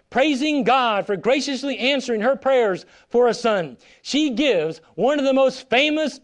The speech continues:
answered prayers, prayer reports of all time, right here in chapter one, verses twenty-six to twenty-eight. Eli appropriately responds to her testimony and dedication to Samuel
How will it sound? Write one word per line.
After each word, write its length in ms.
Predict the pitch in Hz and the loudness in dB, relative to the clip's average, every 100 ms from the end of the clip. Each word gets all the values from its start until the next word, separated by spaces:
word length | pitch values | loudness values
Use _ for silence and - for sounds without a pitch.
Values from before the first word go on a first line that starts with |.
| - | -4
answered 500 | 269 269 294 269 - | -2 -2 -4 -4 -2
prayers, 460 | 240 269 277 247 247 _ - | 2 2 2 -2 -8 _ -2
prayer 180 | 254 285 | 0 2
reports 480 | 262 254 254 - - _ - | 0 0 0 -2 -18 _ -2
of 160 | 247 | 0
all 180 | 277 302 | 2 0
time, 480 | - 320 285 - - _ _ _ _ _ _ _ _ _ | -2 -2 0 -4 -8 _ _ _ _ _ _ _ _ _
right 220 | - 254 269 | -2 0 2
here 120 | 294 | 0
in 60 | |
chapter 340 | 240 247 285 311 | 0 -2 -2 -6
one, 360 | 320 359 240 - _ _ _ _ _ _ - | -2 -2 -4 -8 _ _ _ _ _ _ -8
verses 280 | 190 190 170 | -6 -6 -10
twenty-six 480 | - 220 202 208 - | -4 -4 -2 -6 -6
to 80 | 165 | -12
twenty-eight. 640 | 185 180 165 147 95 _ _ _ _ _ _ _ _ _ - | -6 -4 -2 -4 -6 _ _ _ _ _ _ _ _ _ -8
Eli 500 | 269 302 202 175 196 220 _ _ | -2 0 2 2 -2 -4 _ _
appropriately 580 | 143 - 226 294 240 202 | -14 -2 -2 0 -4 -2
responds 460 | 220 214 196 185 180 | -4 -4 -2 -2 -2
to 100 | 160 | -4
her 80 | 196 | -4
testimony 600 | 214 233 - 165 160 165 | 0 -2 -2 -4 -4 -2
and 100 | 160 | -2
dedication 420 | 185 - 202 190 | -2 -2 -6 -6
to 80 | 151 | -10
Samuel 560 | 202 196 165 135 135 | -4 -4 -2 -4 -6